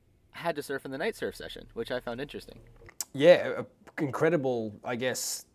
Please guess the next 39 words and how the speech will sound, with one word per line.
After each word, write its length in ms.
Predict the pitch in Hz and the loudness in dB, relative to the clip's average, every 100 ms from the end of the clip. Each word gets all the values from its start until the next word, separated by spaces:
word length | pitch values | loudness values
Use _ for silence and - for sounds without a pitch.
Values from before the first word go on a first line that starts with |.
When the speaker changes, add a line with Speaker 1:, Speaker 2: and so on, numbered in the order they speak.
| - | -10
Speaker 2:
that 220 | 127 113 | -8 -6
just 200 | 135 - | -6 -4
another 240 | 131 131 113 | 0 0 0
layer 580 | 113 120 131 117 104 - | 2 4 4 2 -2 0
added 380 | 135 131 123 107 | 4 4 2 -4
to 120 | - 113 | -6 -8
the 80 | |
fact 400 | - 135 117 - - | -4 -2 -2 -4 -10
of 140 | 110 | -2
how 160 | 131 113 - | 0 0 -2
deep 300 | 123 127 - - _ _ _ - | -4 -4 -8 -20 _ _ _ -12
the, 100 | 120 - | -12 -6
the 120 | 135 | -6
talent 400 | 107 135 120 107 | -4 -2 -2 -2
pool 180 | - 117 | -4 -4
really 380 | 110 120 107 135 | -4 -4 -2 -2
is. 160 | 107 120 | -2 -2
Like, 260 | 117 113 - - | -2 -2 -12 -2
having 260 | - 170 170 | 2 4 4
that 140 | 127 | 0
condensed 420 | 135 127 127 117 | -2 0 0 -2
draw 420 | - 147 131 92 110 - - | 2 4 4 2 -4 -10 -6
and 260 | 123 117 113 - _ | -2 -2 -4 -12 _
in 160 | 156 139 | 2 2
this 160 | 131 117 | 0 -2
event 300 | 123 131 117 | 2 2 0
with 140 | 113 | -4
everyone 420 | - 135 127 117 | -2 -2 -2 -2
the 80 | 107 | 0
level 280 | 110 139 131 | 4 4 2
that 120 | 110 | -4
they're 220 | 110 113 127 | -4 0 4
at, 360 | 143 - - - - - - | 4 4 -6 -20 -20 -14 -6
it 80 | 131 | -4
just 180 | 156 | 0
goes 200 | 143 127 | 0 0
to 100 | 113 | -2
show, 280 | 110 151 120 | 2 4 6
like, 280 | 113 110 | 4 -2